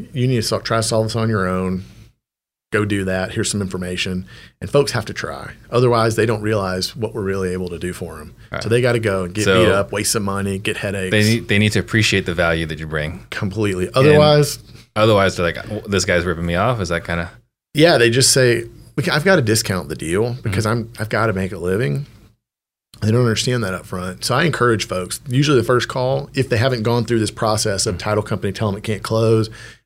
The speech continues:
Speaker 1: and the realtor or the judge tell 'em it doesn't work, I usually give them as much free advice as I can
Speaker 2: Mm-hmm.
Speaker 1: and say, "I encourage you to go try this 'cause this is how you're gonna do the best on it. If that doesn't work," and based on the problem, I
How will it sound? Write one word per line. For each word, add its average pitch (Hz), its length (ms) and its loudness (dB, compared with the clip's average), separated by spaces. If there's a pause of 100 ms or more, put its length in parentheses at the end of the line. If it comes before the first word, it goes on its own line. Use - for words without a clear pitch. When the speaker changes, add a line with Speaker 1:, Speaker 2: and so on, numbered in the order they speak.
Speaker 1:
and 104 80 -2
the 92 60 0
realtor 107 500 4
or 104 40 2
the 98 100 0
judge 101 260 0
tell 104 160 0
'em 95 100 -2
it 85 60 -8
doesn't 101 320 0
work, 120 360 0 (500)
I 104 80 2
usually 123 300 0
give 107 160 0
them 104 100 -2
as 92 80 -6
much 101 300 -2
free 117 360 0
advice 92 380 -6
as 95 40 -8
I 87 140 -6
can 85 400 -12
Speaker 2:
Mm-hmm. 90 180 -6 (360)
Speaker 1:
and 107 80 -2
say, 98 100 -2
"I 95 120 2
encourage 110 440 2
you 107 80 -2
to 107 60 2
go 101 40 2
try 98 280 -2
this 95 140 -4
'cause 98 180 -2
this 101 100 -2
is - 60 0
how 95 80 -2
you're 98 220 -2
gonna 95 180 -2
do 95 80 2
the 87 80 -2
best 87 280 -6
on 110 200 2
it. 117 100 -2 (100)
If - 120 -16
that 110 160 0
doesn't 131 280 2
work," 95 380 -2 (380)
and 110 80 -6
based 120 180 2
on 120 80 0
the 117 60 0
problem, 107 260 2
I 95 80 0